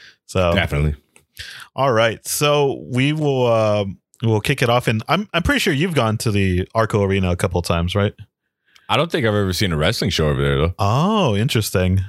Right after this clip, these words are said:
Speaker 2: I don't think so. I, I know for, nope. No, I, I have not. Not in Ar-,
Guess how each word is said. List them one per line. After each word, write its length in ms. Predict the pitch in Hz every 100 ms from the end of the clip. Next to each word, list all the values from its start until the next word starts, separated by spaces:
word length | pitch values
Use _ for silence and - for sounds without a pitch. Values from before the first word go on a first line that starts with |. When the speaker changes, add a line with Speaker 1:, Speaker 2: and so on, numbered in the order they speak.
| - -
Speaker 2:
I 100 | 82
don't 160 | 110 113
think 180 | 95 -
so. 280 | 76 69 -
I, 280 | 85 101 113
I 140 | 107 113
know 240 | 95 107
for, 220 | 113 131 -
nope. 320 | 131 156 180 _ _ _ 123
No, 220 | 151 190
I, 240 | 87 -
I 40 | 98
have 200 | 110 107
not. 240 | 131 101
Not 220 | 78 95 123
in 100 | -
Ar-, 220 | 98 95